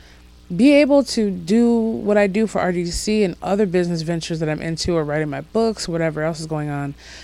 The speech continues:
But simple things like my mother asking me to talk with her for a few minutes in the kitchen,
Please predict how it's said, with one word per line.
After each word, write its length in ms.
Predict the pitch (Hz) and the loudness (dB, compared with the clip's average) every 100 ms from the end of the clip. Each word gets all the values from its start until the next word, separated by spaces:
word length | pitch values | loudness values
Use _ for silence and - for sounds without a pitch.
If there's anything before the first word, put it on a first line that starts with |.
| - | -14
But 140 | - 208 | -4 0
simple 400 | - 254 262 240 | 2 2 2 0
things 400 | 233 233 202 165 | 0 -2 -2 -2
like 140 | 165 | -4
my 100 | 165 | -2
mother 320 | 175 190 185 | -2 -2 -2
asking 480 | - 165 170 - 170 | -2 -4 -4 -4 -4
me 140 | 165 156 | -4 -6
to 100 | 156 | -8
talk 340 | 180 165 160 | -4 -4 -6
with 120 | 160 | -12
her 180 | 151 147 | -10 -10
for 180 | - - | -10 -14
a 60 | |
few 220 | - 170 156 | -10 -8 -6
minutes 320 | 147 151 156 | -6 -8 -8
in 60 | |
the 60 | 143 | -8
kitchen, 440 | 139 143 - 120 | -8 -10 -8 -12